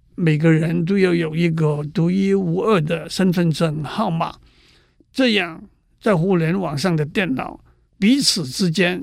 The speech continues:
才能够分辨出来。那么不同的电脑怎样命名呢？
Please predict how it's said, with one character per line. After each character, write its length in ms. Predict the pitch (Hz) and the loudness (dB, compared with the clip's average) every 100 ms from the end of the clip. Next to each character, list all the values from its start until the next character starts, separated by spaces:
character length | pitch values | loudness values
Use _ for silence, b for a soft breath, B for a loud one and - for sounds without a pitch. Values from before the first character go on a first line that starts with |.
| - | -8
才 160 | - 165 | 0 2
能 200 | 147 160 | 4 4
够 180 | 165 156 | 4 2
分 320 | 135 185 175 | 2 2 2
辨 260 | 190 175 156 | 2 -2 -4
出 220 | - 156 | -4 -4
来。 300 | 143 147 - _ _ _ _ _ _ _ | -4 -8 -10 _ _ _ _ _ _ _
那 140 | - 180 | -2 0
么 280 | 175 175 | 2 0
不 180 | 175 240 | 0 -2
同 220 | 208 175 | 0 -2
的 80 | 208 | -2
电 280 | 208 285 185 | -2 -2 -2
脑 240 | 180 - - _ _ _ | -6 -8 -16 _ _ _
怎 220 | 165 147 | -2 0
样 280 | 160 170 170 | 0 -2 0
命 240 | 247 214 | 2 2
名 240 | 160 170 | 2 0
呢？ 80 | 202 | -4